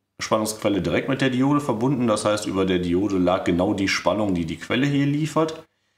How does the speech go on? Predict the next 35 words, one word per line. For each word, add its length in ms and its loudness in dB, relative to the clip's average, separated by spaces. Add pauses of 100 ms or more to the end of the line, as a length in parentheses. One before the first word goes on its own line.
(160)
Jetzt 320 0
gehe 160 2
ich 80 -2
hingegen 420 0
hin 300 0
und 200 -2
sage, 580 0
okay, 460 -2 (720)
die 240 -2
Quelle 300 2
variiere 420 2
ich, 240 0
jetzt 180 0
habe 140 2
ich 80 -4
aber 80 0
einen 80 0
Vorwiderstand, 800 0
da 100 0
wird 140 -2
ein 80 -4
Teil 220 -2
der 100 0
Spannung 340 -2
hängen 260 2
bleiben 540 0
und 260 -2
es 120 -6
bleibt 240 0
dann 100 0
irgendwas 460 0
an 100 -2
der 120 0
Diode 340 0
übrig. 540 0